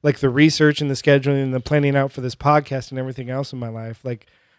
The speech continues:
there's been a couple times where Jasmine's like, "Do you have to be doing this right now?" <laughs> I'm like,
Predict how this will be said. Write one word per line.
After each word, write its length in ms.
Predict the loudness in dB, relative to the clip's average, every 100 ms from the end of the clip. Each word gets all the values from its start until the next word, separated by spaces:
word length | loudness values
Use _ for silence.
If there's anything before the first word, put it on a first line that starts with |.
| _
there's 180 | 6 8
been 180 | 8
a 60 | 8
couple 200 | 6 2
times 260 | 4 2 2
where 60 | 2
Jasmine's 400 | 6 6 4 4
like, 260 | 2 2 -8
"Do 80 |
you 260 | -8 -4 -2
have 220 | -4 -8
to 80 | -8
be 100 | -10
doing 320 | -2 0 0
this 280 | -2 -4 -8
right 400 | -6 6 8 8
now?" 380 | 10 10 10 6 -4
<laughs> 160 | -6 6
I'm 640 | 8 10 8 8 10 10
like, 320 | 10 10 8